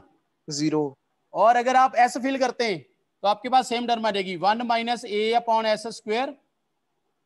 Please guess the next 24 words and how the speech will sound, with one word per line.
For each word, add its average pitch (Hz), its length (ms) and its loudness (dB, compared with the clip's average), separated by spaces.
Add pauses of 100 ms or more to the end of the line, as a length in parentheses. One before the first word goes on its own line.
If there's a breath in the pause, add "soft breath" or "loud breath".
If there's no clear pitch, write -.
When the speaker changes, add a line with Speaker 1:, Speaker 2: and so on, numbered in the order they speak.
(240)
Speaker 2:
upon 208 500 -2 (460)
one 202 400 -2
plus 214 360 0 (520)
b 190 380 -10
square 214 340 -6
over 196 260 -4
S 175 260 -6
square। 127 280 -12 (2500)
एक 196 200 -2
बार 247 180 4
आपने 247 240 2
infinity 220 340 -4
fill 254 160 -2
करना 254 240 0
है 269 120 -6
और 226 200 2
आपने 226 340 2
एक 202 120 -2
बार 233 140 4
s 208 160 2
को 226 140 -4
fill 196 160 -4
करना 147 240 -6
है। 120 100 -18